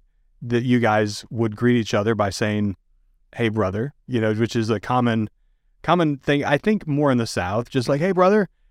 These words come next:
And, uh, and just that she was like, "You, that you were going to see her brother." I can't remember exactly how she,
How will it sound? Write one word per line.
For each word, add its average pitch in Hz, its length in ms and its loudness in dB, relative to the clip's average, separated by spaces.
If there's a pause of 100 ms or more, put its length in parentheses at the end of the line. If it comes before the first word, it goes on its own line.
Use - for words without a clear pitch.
(120)
And, 127 260 0
uh, 113 380 0 (280)
and 120 400 0 (140)
just 120 300 0
that 110 200 2
she - 200 0
was 113 120 2
like, 104 200 0
"You, 113 100 0
that 113 180 -2
you 107 120 0
were 107 80 0
going 107 220 0
to 98 60 -2
see - 120 -2
her 107 80 2
brother." 101 420 -2
I 104 100 -4
can't 123 140 0
remember 113 220 0
exactly 107 400 0
how 104 120 -2
she, 101 140 -8